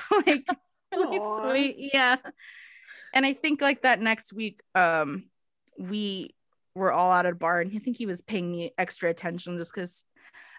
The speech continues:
Speaker 1: I definitely went off on a rant, like, "Everybody here hates me. I can't
Speaker 2: Right.
Speaker 1: believe this stuff happens. I'm an adult. These people are adults. Fuck everybody. Like, why did I even fucking come here?"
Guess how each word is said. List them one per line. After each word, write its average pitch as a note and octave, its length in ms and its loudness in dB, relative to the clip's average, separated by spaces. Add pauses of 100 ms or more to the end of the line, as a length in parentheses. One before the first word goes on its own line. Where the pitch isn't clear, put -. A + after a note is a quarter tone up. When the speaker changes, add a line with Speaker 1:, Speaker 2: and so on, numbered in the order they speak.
(120)
Speaker 1:
I G3 80 -6
definitely F#3+ 460 0
went F3+ 200 -4
off F3 200 -4
on F3 100 -2
a E3+ 80 -4
rant, F3 200 -4
like, F3+ 160 -8
"Everybody A#3+ 340 -2
here G3+ 260 -4
hates C4+ 340 -2
me. B3+ 300 -4 (400)
I - 80 -10
can't - 100 -2
Speaker 2:
Right. C#4+ 80 -2
Speaker 1:
believe C4 200 -4
this C4 140 -4
stuff C4+ 220 -6
happens. C#4 720 0 (420)
I'm D4+ 160 6
an C4+ 100 4
adult. C4+ 460 2
These D4 140 -2
people C4+ 300 -4
are A3 80 0
adults. C4 380 0 (140)
Fuck D#4 200 -4
everybody. C4 500 2
Like, A3+ 160 0
why C#4+ 180 0
did C#4+ 120 -2
I C#4 100 2
even C4 180 0
fucking D4 460 0
come C#4 240 2
here?" G#3+ 360 -2